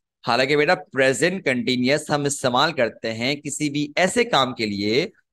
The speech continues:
जो हम अभी कर रहे हैं। तो इस सेंटेंस के मुताबिक जरा मुझे बताओ, क्या ये वाला काम अभी हो रहा है? नहीं, ये तो रात में होगा, फ्यूचर में होगा। तो इस तरह से, बेटा, हम प्रेजेंट कंटीन्यूअस को यूज कर सकते हैं फ्यूचर के बारे में डिस्कस करने के लिए।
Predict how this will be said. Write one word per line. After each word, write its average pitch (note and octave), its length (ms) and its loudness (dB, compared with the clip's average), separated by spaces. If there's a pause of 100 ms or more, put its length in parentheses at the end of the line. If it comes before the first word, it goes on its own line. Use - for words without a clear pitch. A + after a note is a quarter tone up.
(160)
जो F3 200 4
हम F#3+ 220 0
अभी F#3 320 0
कर B2+ 200 2
रहे F#2+ 140 -6
हैं। - 80 -14 (560)
तो C#3+ 80 6
इस - 380 0
सेंटेंस F3 360 2
के F3+ 60 0
मुताबिक D3+ 400 2
जरा D#3 160 4
मुझे D3 180 2
बताओ, A#2 500 2 (380)
क्या C3 100 2
ये B2 180 4
वाला D3 200 8
काम C#3+ 200 4
अभी C#3+ 180 2
हो C#3 160 6
रहा D#3 100 6
है? A2 80 4
नहीं, G#2 300 -2
ये A2 100 -4
तो A2+ 100 2
रात C#3+ 220 4
में F3 80 0
होगा, C#3 240 2
फ्यूचर E3 400 0
में E3+ 100 0
होगा। B2+ 340 2 (380)
तो A3 80 6
इस F#3 180 0
तरह F3 200 4
से, E3 120 0
बेटा, D#3 180 2
हम E3+ 140 0
प्रेजेंट D#3 480 0
कंटीन्यूअस C#3+ 400 0
को C#3+ 100 -2
यूज C3+ 260 -2
कर B2 100 -2
सकते G#2+ 380 -4
हैं B2+ 320 0 (300)
फ्यूचर C3+ 320 0
के C3 100 -2
बारे G#2 240 0
में F3 140 0
डिस्कस E3+ 280 -2
करने G2+ 260 -4
के G2 120 -12
लिए। E2 160 -12